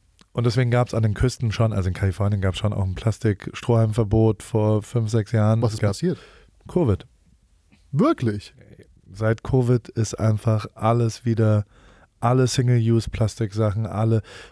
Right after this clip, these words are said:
Speaker 1: Und du darfst nicht, also das ist schon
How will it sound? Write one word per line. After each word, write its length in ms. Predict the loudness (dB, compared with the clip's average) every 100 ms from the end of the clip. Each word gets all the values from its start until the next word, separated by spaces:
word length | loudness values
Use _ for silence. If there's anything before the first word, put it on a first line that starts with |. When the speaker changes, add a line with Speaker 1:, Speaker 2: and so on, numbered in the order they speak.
| -4
Speaker 1:
Und 80 |
du 60 | 0
darfst 240 | 0 0 -2
nicht, 160 | 0
also 220 | 2 0 -2 -10 _ _ _ _ _ _ _ _ _ _ _ _
das 180 | -2 0
ist 300 | -2 -4 -2
schon 720 | 0 2 4 4 2 0 -2